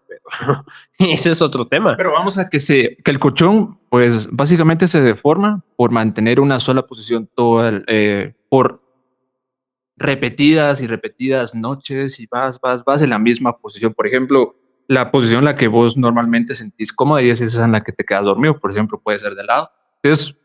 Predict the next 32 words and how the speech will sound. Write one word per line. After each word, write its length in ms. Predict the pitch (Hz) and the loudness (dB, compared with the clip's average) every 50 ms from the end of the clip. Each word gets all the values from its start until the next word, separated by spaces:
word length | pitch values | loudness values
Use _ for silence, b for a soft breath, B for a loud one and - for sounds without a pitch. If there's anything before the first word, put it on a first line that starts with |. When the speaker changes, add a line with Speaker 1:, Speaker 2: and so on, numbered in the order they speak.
| _ _ | _ _
Speaker 2:
obviamente 460 | - 135 139 151 147 147 156 156 151 156 | 0 2 2 2 2 2 0 2 2 2
vas 180 | 143 143 - | 2 2 2
a 40 | 160 | 0
encontrar 360 | 147 - 135 117 135 131 139 | 2 2 2 2 2 0 0
que 80 | 131 143 | 0 0
en 60 | 151 156 | 0 0
el 200 | 127 123 113 117 | 0 0 -4 -6
centro 480 | - - - 147 170 170 165 175 151 | -4 -2 0 0 0 0 0 0 2
de 60 | 127 113 | 2 2
la 160 | 110 107 107 | 0 0 0
cama 240 | 147 165 202 220 160 | -2 -2 0 -2 -2
estás 260 | 139 - 139 131 139 | -2 -2 -2 -2 -2
a 80 | 131 | -2
madre 280 | 120 123 127 123 123 117 - - - - - _ _ _ | -2 0 0 0 0 -2 -4 -8 -12 -12 -12 _ _ _
como 260 | - 135 110 123 113 | -4 -2 0 0 0
hundido, 360 | 104 98 107 131 143 127 113 | 0 2 4 4 4 4 4
como 160 | - 110 110 | 2 2 2
que 80 | - 110 | 2 0
fuese 260 | 107 117 113 - 127 | 0 0 0 0 0
una 240 | 117 117 117 117 117 | 0 0 -2 -2 -4
pinche, 600 | _ - 123 113 - - 113 107 104 101 95 92 - _ _ _ _ _ - | _ -10 -12 -10 -4 -2 0 2 2 0 -2 -4 -10 _ _ _ _ _ -4
una 180 | 127 131 131 - | -2 -2 2 2
pinche 280 | 139 135 139 143 131 | 2 4 4 2 -2
cuneta, 420 | - 120 113 139 151 147 117 104 - | 0 0 0 0 0 -2 -6 -6 -6
pues. 240 | - - - - _ _ _ _ _ _ _ | -10 -12 -12 -16 _ _ _ _ _ _ _
Pero 120 | - 143 139 | 0 2 2
vamos 280 | 139 143 165 175 165 | 2 2 2 2 2
a 80 | 175 165 | 0 0
que 100 | - 135 | 0 -2
si 160 | - - 131 | 0 2 2
es 180 | 117 233 - - | 2 2 2 2
un, 380 | 160 165 165 151 139 120 113 | 2 4 4 2 0 -2 -6